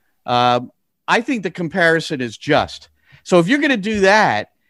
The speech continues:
and, and complete that, that's a huge change for, you, you know, the way the, the game is called and how they figure everything out. And then you're not gonna go with I fab's law because you think it might, I,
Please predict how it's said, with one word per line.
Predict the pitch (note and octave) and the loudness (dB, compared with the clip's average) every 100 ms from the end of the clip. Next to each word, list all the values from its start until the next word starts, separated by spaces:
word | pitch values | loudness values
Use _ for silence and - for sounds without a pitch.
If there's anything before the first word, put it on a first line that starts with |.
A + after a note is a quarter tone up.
| _ | _
and, | - D#3 D3+ | -4 -2 -2
and | E3+ D#3 C#3+ | -2 -2 -4
complete | D#3 D3 - A#3 - | -12 -10 -8 -8 -8
that, | - - | -10 -8
that's | - A3 - | -2 -2 0
a | |
huge | C3 - - E4+ F4+ F4 A3+ - | -2 -4 -10 0 2 2 -2 -10
change | - A3+ G#3 D#3+ B2+ C3 | 0 2 2 0 0 -4
for, | - - C#3+ B2 _ - | -6 -2 0 0 _ -20
you, | - F3 - | -14 -14 -10
you | G#3 | -2
know, | E3+ D3 | 2 2
the | D3+ | 2
way | D#3+ D#3+ | 2 4
the, | D#3 D#3 C#3+ A2+ - | 4 2 0 -10 -10
the | D3 | -6
game | C#3+ D#3+ C#3+ | 0 2 0
is | B2 | -2
called | - G3 G3 G#3 A#3 G#3+ | 0 6 8 6 4 0
and | C3+ G#2+ - - | -4 -6 -18 -6
how | C#3+ | 0
they | E3+ C#3+ | 2 0
figure | - F#3 F3 | -2 0 2
everything | E3+ E3 C3+ | 2 2 0
out. | D3 F3+ A#3+ - _ _ _ _ - | 2 2 0 -2 _ _ _ _ -4
And | F3 | 0
then | A3 A#3 - | 0 -2 -2
you're | F3+ B3 | 2 4
not | B3 | 2
gonna | C4+ A3+ | 2 -2
go | F#3 G3 | 0 0
with | A3 | 2
I | D#3+ D#3+ A3+ | 2 0 0
fab's | A#3+ A3 F3+ C3+ | -2 -2 -4 -6
law | C3 C#3+ D#3 G#3 C#4+ C#4+ _ _ - | -2 2 2 2 -2 -8 _ _ -8
because | E3+ G#3+ F3+ | -2 0 2
you | F3 | 0
think | D#3 A3 | -2 -2
it | B3 | 0
might, | F3+ F3 B3 | 2 0 -2
I, | - | -12